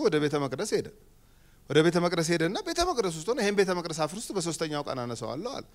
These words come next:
ሁሉም የገመተው ምንድን ነው? ሄሮድስ ሲያድሰው ራሱ አርባ ስድስት ዓመት ፈጅቶ-፣ ፈጅቶበታል ያንን ቤተ መቅደስ።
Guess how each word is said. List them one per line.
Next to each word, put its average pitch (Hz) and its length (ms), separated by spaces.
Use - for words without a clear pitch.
ሁሉም 349 440
የገመተው 226 500
ምንድን 165 300
ነው? 104 120
ሄሮድስ 208 400
ሲያድሰው 202 540
ራሱ 214 200
አርባ 185 220
ስድስት 185 300
ዓመት 175 200
ፈጅቶ-፣ 135 220
ፈጅቶበታል 127 560
ያንን 123 220
ቤተ 123 180
መቅደስ። 101 300